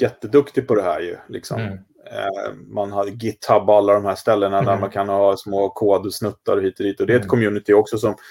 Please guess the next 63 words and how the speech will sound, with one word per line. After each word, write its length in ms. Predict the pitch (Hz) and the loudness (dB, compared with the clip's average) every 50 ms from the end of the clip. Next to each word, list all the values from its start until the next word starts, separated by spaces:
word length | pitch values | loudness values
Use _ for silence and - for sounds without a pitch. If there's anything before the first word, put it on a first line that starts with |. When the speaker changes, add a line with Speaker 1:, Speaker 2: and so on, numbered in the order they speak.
| - - - - - | -20 -20 -20 -8 0
Speaker 2:
alla 160 | - 104 95 | 0 0 2
fall 160 | - 113 107 | 2 0 2
när 80 | 104 104 | 2 4
jag 240 | 104 104 117 127 120 | 6 6 6 6 6
började 340 | 123 117 110 107 104 101 101 | 6 6 8 8 6 6 6
jobba 260 | 104 101 101 98 98 | 4 4 4 2 0
med 140 | 101 98 95 | 0 0 0
det 40 | 95 98 | 0 0
där 40 | 95 | 0
Speaker 1:
Mm. 120 | 98 135 131 | 0 0 -4
Speaker 2:
nittiofem, 360 | 104 95 92 92 101 98 98 | -4 -6 -4 -4 -4 -4 -4
nittiosex, 460 | 98 95 - 98 - - 95 - - | -6 -10 -12 -12 -8 -8 -8 -8 -6
så 80 | - 101 | -6 -2
alla 260 | - 104 101 101 104 | 0 2 2 4 4
hjälpte 360 | 110 113 107 104 - - 95 | 6 6 4 4 0 -6 -2
varandra. 500 | 98 101 101 104 113 113 110 104 101 95 | 0 2 4 4 4 2 2 0 0 0
<laughs> 20 | 87 | 0
Det 80 | 107 | -2
är 40 | 107 - | -4 -4
så 120 | - - | -6 -6
här, 140 | - - 123 | -2 -4 -4
Speaker 1:
Mm. 120 | 110 110 107 101 - - - | -4 -2 -6 -8 -10 -12 -12
Speaker 2:
skulle 260 | - - 139 120 123 | -2 0 2 4 6
du 80 | 127 123 | 4 4
kolla 280 | - 135 131 135 135 | 6 6 6 6 4
på 120 | 131 120 104 | 2 2 0
så 120 | - 107 | 2 2
här, 80 | 98 98 | 0 2
vem 240 | 104 135 139 139 | 2 2 2 2
har 60 | 135 131 | 0 -4
skrivit 320 | - - 127 120 113 - | -4 -2 -2 -2 -2 -2
det 60 | 120 | -4
här 120 | 127 147 151 | -2 -2 -2
skriptet? 460 | - - - 98 95 _ - - - | -4 -4 -4 -4 -4 _ -8 -12 -6
Ja, 200 | - 110 110 113 110 | -2 0 0 2 0
då, 80 | 120 120 | 0 -2
Speaker 1:
Mm. 160 | 120 107 107 | -2 -4 -4
Speaker 2:
då 140 | 113 117 117 | 0 4 4
är 80 | 113 107 | 4 4
det 220 | 117 123 127 120 | 6 6 6 6
liksom 260 | 104 104 - - 104 | 4 2 0 -2 -4
en, 220 | 101 98 101 101 - - | -4 -4 -4 -6 -8 -10
en 140 | 101 98 98 | -8 -4 0
grupp 280 | 104 104 101 - _ | 2 2 2 2 _
på 300 | - 104 98 95 95 98 | 2 4 4 4 2 2
hundra 340 | 104 117 107 98 95 95 95 | 2 0 0 2 0 0 0
pers 280 | 92 - 95 95 - - | 2 0 0 0 -2 -6
i 40 | 92 | -8
Stockholm 420 | - - 92 - _ - 98 98 113 | -4 -4 -4 -4 _ -2 -2 -2 0
typ 40 | - | -2
Speaker 1:
Mm. 140 | 98 95 95 | -2 -2 -4
Speaker 2:
som 180 | 92 104 95 | -8 -10 -6
satt 280 | - 107 98 - - 104 | 0 0 0 0 0 -4
och 60 | 98 | -4
gjorde 280 | 98 95 92 - 95 - | -4 -4 -6 -8 -10 -8
tillsammans 520 | - 98 - 98 95 95 92 87 - - | -8 -6 -4 -4 -6 -4 -8 -10 -10 -10
och 60 | 95 | -6
de 140 | 95 95 98 | -6 -6 -4
delade 260 | 95 95 95 92 92 92 | -2 -2 0 0 0 0
Speaker 1:
Mm. 140 | 101 120 | -2 -2
Speaker 2:
på 80 | - 104 | -4 -4
I 80 | 101 104 | -4 -4
C 120 | - 110 | -6 -8